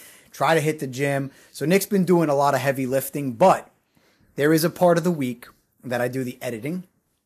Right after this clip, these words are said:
I do the searching for topics, reaching out to people. Like, you'll see next month, we have a,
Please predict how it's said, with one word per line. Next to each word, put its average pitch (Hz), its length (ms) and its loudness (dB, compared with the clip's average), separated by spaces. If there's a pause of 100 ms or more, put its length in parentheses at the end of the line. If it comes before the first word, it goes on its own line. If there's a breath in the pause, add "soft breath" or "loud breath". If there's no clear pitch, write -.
(420)
I 127 160 0
do 123 260 -6
the 117 340 -4
searching 139 420 -4
for 123 120 -10
topics, 143 600 -4 (300 soft breath)
reaching 147 360 -6
out 135 180 -4
to 123 60 -14
people. 139 400 -6
Like, 117 180 -4
you'll 131 80 -4
see 131 220 -6
next 123 260 -10
month, 123 220 -8
we 120 80 -6
have 107 120 -8
a, 107 160 -10